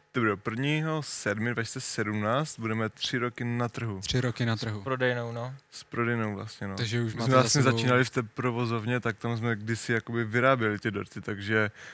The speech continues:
Speaker 1: to má třeba, kolik to má? Osmnáct, šestnáct metrů čtverečních?
Speaker 3: Šestnáct metrů čtverečních,
Speaker 1: Nejmenší provozovna,
Speaker 3: no.
Speaker 1: co jsem kdy asi viděl.
Speaker 3: A tam
Speaker 1: A
Speaker 3: bylo všechno. Tam byla
Speaker 1: tam jsme
Speaker 3: výrobna, prodejna,
Speaker 1: výrobnu,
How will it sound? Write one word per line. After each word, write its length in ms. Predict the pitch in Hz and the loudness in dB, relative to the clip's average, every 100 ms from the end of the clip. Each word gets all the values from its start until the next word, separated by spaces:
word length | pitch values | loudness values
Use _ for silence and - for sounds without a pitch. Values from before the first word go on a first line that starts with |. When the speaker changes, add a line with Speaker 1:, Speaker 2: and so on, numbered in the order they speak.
| - | -18
Speaker 1:
to 80 | - | -8
má 120 | 104 | -6
třeba, 220 | 101 107 101 | -4 -4 -4
kolik 240 | - 110 | -4 -6
to 120 | - | -6
má? 120 | 98 87 | -8 -8
Osmnáct, 400 | - 120 123 - | -8 -6 -6 -6
šestnáct 320 | 110 113 107 | -8 -8 -8
metrů 220 | 107 110 | -8 -10
čtverečních? 580 | - 104 101 - 127 143 | -8 -6 -6 -6 -8 -6
Speaker 3:
Šestnáct 340 | - 110 139 | -6 0 4
metrů 220 | 135 131 | 6 4
čtverečních, 280 | 117 135 113 | 2 0 0
Speaker 1:
Nejmenší 160 | 135 139 | 4 6
provozovna, 340 | 117 117 117 | 4 2 0
Speaker 3:
no. 80 | 117 | -2
Speaker 1:
co 120 | 120 | -4
jsem 240 | 110 113 110 | -6 -4 -2
kdy 120 | 110 107 107 110 107 | -2 -2 -2 -6 -8
asi 220 | - 107 | -8 -6
viděl. 380 | 104 107 127 143 - - - - - - - - _ _ _ 135 | -2 0 0 0 -8 -20 -18 -20 -20 -20 -20 -20 _ _ _ -4
Speaker 3:
A 40 | |
tam 120 | - | 0
Speaker 1:
A 20 | |
Speaker 3:
bylo 120 | 143 151 | 2 2
všechno. 320 | 123 - 127 | 0 -2 -2
Tam 140 | 131 | 2
byla 80 | 139 | 2
Speaker 1:
tam 60 | 117 | 2
jsme 100 | 127 | 2
Speaker 3:
výrobna, 580 | 156 160 170 170 160 - | 0 0 2 2 0 -4
prodejna, 760 | 131 139 147 147 147 143 139 | -4 2 4 8 8 8 6
Speaker 1:
výrobnu, 220 | 131 131 | 2 -6